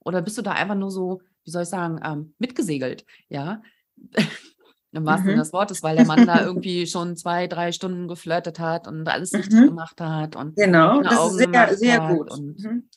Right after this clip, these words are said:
Speaker 1: ne, also
Speaker 2: Sehr
Speaker 1: quasi
Speaker 2: gut.
Speaker 1: drauf hingearbeitet hat, sozusagen.
Speaker 2: Mhm. Mhm. Mhm. Und vielleicht etwas vorgegaukelt hat schon, ich meine, unbewusst, ne? Und sagen, die können ja sogar sagen, "Oh, ich finde dich so toll, du bist,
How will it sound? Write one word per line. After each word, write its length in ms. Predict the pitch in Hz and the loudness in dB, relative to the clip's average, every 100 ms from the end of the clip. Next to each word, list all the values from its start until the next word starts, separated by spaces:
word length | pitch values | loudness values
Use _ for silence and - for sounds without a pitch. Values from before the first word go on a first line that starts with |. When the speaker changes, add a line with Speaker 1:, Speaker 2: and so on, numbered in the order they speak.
| _ _ - | _ _ -6
Speaker 1:
ne, 260 | 165 175 | -4 -2
also 180 | 156 170 | -2 -2
Speaker 2:
Sehr 80 | - | 0
Speaker 1:
quasi 240 | 208 247 | 2 4
Speaker 2:
gut. 100 | 220 | 4
Speaker 1:
drauf 180 | 185 190 | 2 2
hingearbeitet 840 | 240 339 349 147 147 139 110 _ | -2 -2 0 0 -2 -4 -6 _
hat, 260 | 147 127 - | -12 -12 -12
sozusagen. 520 | 131 127 - 131 135 | -18 -16 -16 -14 -4
Speaker 2:
Mhm. 480 | 185 170 185 247 262 _ _ _ _ _ _ _ _ - | -2 0 0 -2 -4 _ _ _ _ _ _ _ _ -6
Mhm. 460 | 190 180 254 - _ _ - | -4 0 0 0 _ _ -6
Mhm. 380 | 208 196 214 294 - - - | -4 0 0 -2 -4 -12 -2
Und 140 | 185 | 2
vielleicht 300 | 196 196 202 | 6 6 6
etwas 260 | 185 196 185 | 4 2 2
vorgegaukelt 800 | 247 285 233 208 170 170 160 170 | 4 4 4 4 2 0 -4 -4
hat 180 | 160 - | -4 -2
schon, 240 | 165 156 | -4 -2
ich 120 | 170 | 0
meine, 180 | 180 160 | 0 2
unbewusst, 560 | 262 349 196 170 - 370 - 143 - - | 2 2 2 0 -4 -10 -6 -4 -4 -2
ne? 220 | 202 320 | 0 0
Und 200 | 330 196 | 0 0
sagen, 420 | 208 226 220 233 - - | 2 4 4 2 0 -8
die 100 | 214 | -4
können 220 | 233 233 226 | 2 2 4
ja 120 | 214 | 2
sogar 320 | 220 214 214 | 2 2 2
sagen, 320 | 214 208 208 | 4 2 0
"Oh, 260 | - 226 220 - - - | -6 -8 -10 -12 -16 -8
ich 120 | - | 0
finde 220 | 233 220 | 0 0
dich 100 | 214 | 0
so 120 | 233 | 0
toll, 340 | 233 226 208 185 | 0 0 -2 -2
du 100 | 214 | 0
bist, 260 | 233 233 | 0 -2